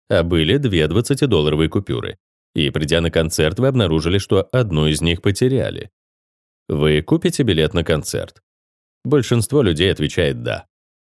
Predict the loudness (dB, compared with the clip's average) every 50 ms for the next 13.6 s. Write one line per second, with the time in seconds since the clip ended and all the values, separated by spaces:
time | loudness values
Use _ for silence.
0 | _ _ 0 2 2 4 4 4 4 2 2 2 2 2 0 2 2 2 4 4
1 | 2 0 0 -2 -4 -2 0 0 2 2 2 2 2 2 2 2 0 -2 0 0
2 | 0 0 0 0 0 0 2 0 0 2 2 2 0 0 0 0 2 2 2 2
3 | 2 0 0 0 0 -2 -2 0 -2 -4 0 0 0 0 2 0 0 2 2 2
4 | 2 4 2 2 0 -2 -4 -6 -6 -6 -8 -12 -16 _ _ _ _ _ _ _
5 | _ _ -2 2 2 2 2 4 2 2 2 2 0 -2 -2 0 0 0 0 0
6 | -2 -2 0 0 0 2 2 0 0 2 2 2 2 2 0 0 0 0 0 0
7 | 0 -2 0 0 0 2 2 2 2 2 0 0 0 -2 0 0 0 0 0 -2
8 | -4 0 0 2 2 2 2 2 2 2 2 0 -2 0 2 2 0 0 -2 -4
9 | -8 -12 _ _ _ _ _ _ -6 -2 0 0 2 2 2 2 2 0 -2 _
10 | _ _ 0 2 2 2 2 2 0 -2 -2 -4 -8 -8 -8 -10 -12 -14 _ _
11 | _ _ _ _ _ _ _ _ _ _ 0 2 2 2 2 2 2 2 2 2
12 | 0 -2 -2 -2 0 2 0 0 0 -2 -2 -2 0 0 0 2 4 2 2 0
13 | 0 -2 -2 -2 -2 -4 -2 -2 -2 -2 -4 -8